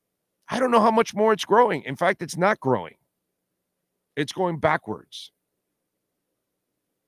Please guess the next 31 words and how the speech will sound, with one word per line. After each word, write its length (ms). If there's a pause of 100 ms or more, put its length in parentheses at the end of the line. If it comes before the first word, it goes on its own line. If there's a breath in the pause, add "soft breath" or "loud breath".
(140)
And 200
you're 220
gonna 160
pay 220
billions 720
to 120
get 220
in. 440 (360)
How 140
are 80
you 100
gonna 160
times 460
that 240 (380)
a 40
whole 160
bunch? 560
You're 140
not. 260 (2000)
'Cause 160
you're 80
in 80
the 80
billions. 880 (960)
Here 160
you're 100
in 80
the 80
millions. 680
You 160
can 340